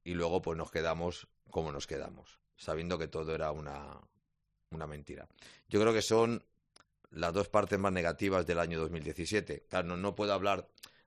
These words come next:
de lo que fue para mí negativo el año anterior, porque ya pasó, aunque pertenecía al año pasado, pero yo creo que es,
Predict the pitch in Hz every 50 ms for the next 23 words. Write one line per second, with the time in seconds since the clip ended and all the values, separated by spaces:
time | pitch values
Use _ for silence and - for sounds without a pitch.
0 | _ _ 82 80 92 92 87 82 - - - - 87 90 92 85 87 82 - -
1 | 101 82 95 92 90 90 95 92 92 87 85 80 - 101 95 92 90 87 87 87
2 | 85 82 78 - 85 82 95 110 117 113 92 87 85 80 78 - 78 73 78 85
3 | 82 - 82 82 - 110 113 117 110 98 82 87 71 82 78 - 80 78 76 -
4 | - 90 87 85 80 82 80 78 82 - 101 101 110 - - 82 78 80 80 82
5 | 80 73 78 78 76 - - -